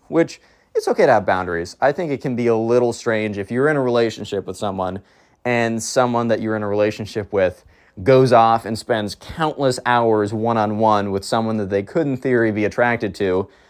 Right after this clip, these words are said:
um, and they don't have a long r-, history with them. I can understand why that's weird. I might feel a little bit like, "Whoa, can I have a little more context here?" type situation. Um, but, uh, yeah, so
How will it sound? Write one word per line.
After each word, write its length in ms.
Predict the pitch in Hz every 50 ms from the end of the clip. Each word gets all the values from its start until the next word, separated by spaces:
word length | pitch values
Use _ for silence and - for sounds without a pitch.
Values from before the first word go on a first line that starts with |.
| _ _ _ _ _ _ _ -
um, 300 | 110 107 104 104 101 98
and 100 | 117 123
they 80 | 131
don't 200 | 131 135 123 -
have 120 | 120 131 117
a 60 | 117
long 440 | 113 117 117 113 113 110 110 110 107
r-, 320 | 107 95 - - - 131
history 300 | 143 139 131 - 131 127
with 80 | 123 131
them. 100 | 131 127
I 120 | 127 202 214
can 160 | - 254 233
understand 380 | 226 202 185 180 - 185 170 165
why 60 | 156
that's 200 | 151 147 120 127
weird. 300 | 139 147 147 151 151 135
I 140 | 107 127 127
might 200 | 135 131 123 120
feel 200 | - 139 135 127
a 20 |
little 160 | 127 123 123
bit 120 | 110 123 113
like, 180 | 113 107 101
"Whoa, 320 | - 127 131 127 117 107 98
can 160 | - 104 101
I 60 | 104
have 100 | 110 104
a 40 | 104
little 140 | 110 107 107
more 140 | 104 95
context 580 | - - 117 113 110 101 - 101 101 95 - -
here?" 160 | 110 104 98
type 200 | - 101 98 98
situation. 640 | - 98 92 - 101 98 95 87 - - - 98 98 - - - - - _ _ _ -
Um, 520 | 131 131 131 127 120 120 117 110 110 107 _ _ _ - - _ _
but, 260 | - 156 143 143 - -
uh, 60 | 214 494 - 220
yeah, 560 | 180 147 139 131 113 98 85 67 - - -
so 560 | - - - - 151 139 139 131 123 113 -